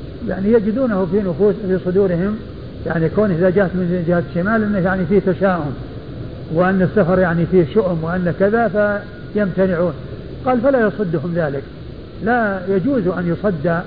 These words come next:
أو يرجع الإنسان، يترك الإنسان من السفر، يترك، آه، الإنسان السفر الذي أراده لأنه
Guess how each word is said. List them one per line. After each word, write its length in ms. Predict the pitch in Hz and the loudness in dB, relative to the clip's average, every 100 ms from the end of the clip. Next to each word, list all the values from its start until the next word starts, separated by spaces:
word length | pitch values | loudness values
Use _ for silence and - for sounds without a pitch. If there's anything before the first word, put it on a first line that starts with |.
| - - - - - - | -8 -12 -12 -12 -12 -4
أو 140 | 185 190 | 4 6
يرجع 360 | 214 196 180 | 6 4 0
الإنسان، 460 | 175 165 185 185 180 185 196 | 0 -2 -2 -2 -2 -4 -2
يترك 340 | 208 208 190 170 | 2 2 0 -2
الإنسان 380 | 180 170 185 170 | -2 -2 -2 0
من 80 | 165 | -2
السفر، 360 | - 202 240 254 - - - - - | 0 2 2 0 -6 -16 -16 -10 -2
يترك، 280 | 202 196 180 | 0 2 0
آه، 680 | 180 190 202 196 190 185 185 | 0 0 -2 -2 -2 -2 -2
الإنسان 340 | 180 160 190 | -2 0 0
السفر 420 | 175 202 220 247 - - - - - | 2 2 2 0 -4 -12 -14 -14 -2
الذي 320 | 202 196 175 | 2 4 4
أراده 460 | 180 185 214 233 214 247 254 - - - | 2 2 2 2 2 2 0 -6 -14 -6
لأنه 680 | 185 214 208 196 175 185 185 | 0 2 2 -2 0 2 2